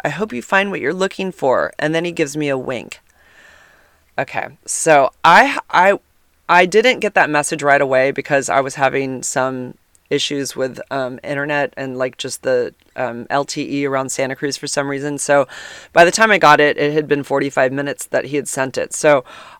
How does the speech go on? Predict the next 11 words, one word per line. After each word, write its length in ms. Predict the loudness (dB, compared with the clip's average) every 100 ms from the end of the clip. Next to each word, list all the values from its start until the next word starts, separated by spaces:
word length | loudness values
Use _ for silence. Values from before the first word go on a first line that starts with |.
| _
I 140 | 4 4
start, 420 | 4 2 0 -2 _ _ _
I, 220 | -4 -4 -6 _ _ -4
I 200 | -2 -2
start 300 | -2 -2 0
writing 460 | 0 0 -2 -6
what 160 | -4 -2
I 140 | -2
wanna 240 | -2 -6 -4
say, 240 | 0 0
like, 340 | 2 0 -2